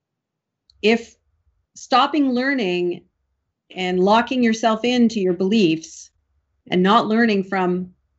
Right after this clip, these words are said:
the, the things going on around you and not moving very much, if that doesn't actually reduce the deficit, your brain will start to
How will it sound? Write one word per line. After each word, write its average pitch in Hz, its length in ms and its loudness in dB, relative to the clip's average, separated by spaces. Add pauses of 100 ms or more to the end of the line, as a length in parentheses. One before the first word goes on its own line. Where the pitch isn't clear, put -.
the, 185 340 -4
the 180 140 -4
things 214 260 0
going 196 200 0
on 190 100 2
around 196 340 2
you 170 320 -4 (400)
and 185 400 0
not 214 300 2
moving 240 340 2
very 170 220 -4
much, 170 300 -6
if 180 120 -10
that 311 280 2
doesn't 180 500 -4
actually 170 640 -8 (200)
reduce 202 340 -4
the 220 80 -12
deficit, 175 720 -6 (340)
your 226 120 0
brain 196 440 2
will 175 480 -2
start 170 520 -4
to 170 420 -4